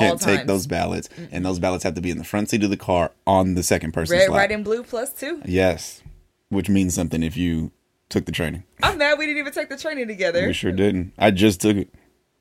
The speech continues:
Speaker 2: I,
Speaker 1: Aw.
Speaker 2: I'm a procrastinator. Okay, so that was great, like, accidental for the culture, and
Speaker 1: Right.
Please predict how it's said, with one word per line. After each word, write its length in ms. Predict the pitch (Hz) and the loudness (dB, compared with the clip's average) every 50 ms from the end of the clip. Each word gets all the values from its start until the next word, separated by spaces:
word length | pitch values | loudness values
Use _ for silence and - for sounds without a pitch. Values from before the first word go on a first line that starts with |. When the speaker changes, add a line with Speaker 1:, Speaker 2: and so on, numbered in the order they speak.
| _ _ | _ _
Speaker 2:
I, 80 | - 80 | -2 -2
Speaker 1:
Aw. 340 | - 196 180 175 185 202 | -2 -2 -6 -4 -4 -2
Speaker 2:
I'm 80 | - 98 | 0 0
a 80 | 95 90 | 0 0
procrastinator. 640 | - 90 101 95 90 90 - 90 90 85 82 85 - - - _ _ _ - | 0 2 2 2 2 2 -2 -4 -2 -2 -4 -6 -10 -16 -20 _ _ _ 0
Okay, 300 | 120 139 147 131 110 - _ | 6 6 6 6 6 0 _
so 160 | - 139 123 | 2 2 6
that 200 | 110 110 127 165 | 10 10 10 10
was 160 | 180 156 110 | 8 6 4
great, 420 | 98 95 107 113 120 123 117 - - | 4 6 8 10 10 10 8 6 2
like, 560 | 101 104 101 95 95 92 90 90 - - - _ | 2 4 6 6 6 4 2 0 -4 -10 0 _
accidental 560 | 95 107 98 - 104 87 95 98 104 101 95 | 6 6 6 6 2 2 2 2 2 2 0
for 220 | 87 - 104 101 92 | 0 2 2 2 2
the 80 | 87 | 2
culture, 560 | 82 - 95 92 90 85 - 98 87 80 73 - | 0 0 0 0 0 0 -2 -2 -2 -2 -2 -2
and 320 | - 92 95 95 95 92 87 | 0 2 2 4 4 4 4
Speaker 1:
Right. 320 | - - 185 180 - - | 4 4 2 0 -2 -6